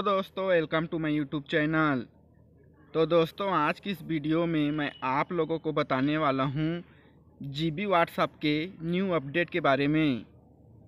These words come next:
अगर आप लोग भी जीबी WhatsApp यूज़ करते हैं तो वीडियो को लास्ट तक ज़रूर देखें।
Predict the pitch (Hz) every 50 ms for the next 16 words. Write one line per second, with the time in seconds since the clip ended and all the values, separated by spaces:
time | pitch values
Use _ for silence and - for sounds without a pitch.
0 | - 143 139 147 156 147 143 147 160 - 180 180 180 175 160 156 185 160 139 117
1 | 127 - - - - - - - - - 147 139 139 156 156 143 170 185 175 160
2 | 151 151 - 165 135 120 - - - - - - - - - - - - - -
3 | - - 151 175 190 - - 175 151 139 - - 180 185 180 175 151 135 107 -
4 | - - 151 143 139 156 151 147 160 165 175 180 - 170 139 123 - - 135 143
5 | 139 131 139 143 - 175 156 - - 139 139 156 143 151 147 147 151 151 147 151
6 | 147 - - 165 151 143 127 98 -